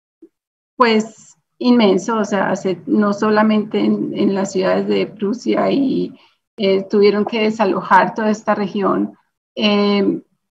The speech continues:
y hoy en día tenemos la protección del medio ambiente, hablaría pues como de la conciencia que se tiene que generar y realmente las decisiones políticas que se tienen que tomar, porque la reducción, digamos, en plásticos de primer uso,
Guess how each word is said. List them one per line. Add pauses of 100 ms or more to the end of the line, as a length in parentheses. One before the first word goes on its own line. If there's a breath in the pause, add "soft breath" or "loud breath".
(120)
y (100)
hoy
en
día
tenemos
la
protección
del
medio
ambiente,
hablaría
pues
como
de
la
conciencia
que
se
tiene
que
generar (580 soft breath)
y
realmente
las
decisiones
políticas
que
se
tienen
que
tomar,
porque
la
reducción,
digamos,
en
plásticos
de
primer
uso,